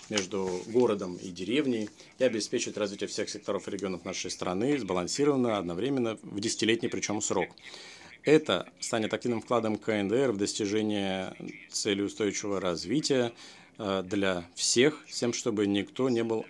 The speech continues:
оставлен, э, без внимания. Политика регионального развития К Н Д Р, э, будет реализована, поскольку она была разработана на основе научных данных и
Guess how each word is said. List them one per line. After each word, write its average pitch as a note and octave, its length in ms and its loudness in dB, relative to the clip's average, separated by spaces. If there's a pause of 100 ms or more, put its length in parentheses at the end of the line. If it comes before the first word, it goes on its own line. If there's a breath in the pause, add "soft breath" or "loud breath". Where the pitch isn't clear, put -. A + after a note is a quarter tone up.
оставлен, A2 760 -2 (680)
э, G2+ 540 -6
без G#2+ 240 -2
внимания. F2+ 480 2 (1080 loud breath)
Политика B2 380 4
регионального A2+ 360 6
развития G#2+ 380 0
К - 140 0
Н G#2+ 240 4
Д A2+ 60 4
Р, C3 520 4
э, F2+ 280 -4 (1300)
будет A2+ 320 0
реализована, A2+ 520 4
поскольку F#2 840 -2
она G#2 180 0
была G2 160 2
разработана G2 400 0
на G2 60 0
основе F#2 720 -2
научных A2+ 720 -2
данных G#2+ 520 -2 (180)
и E2+ 640 -6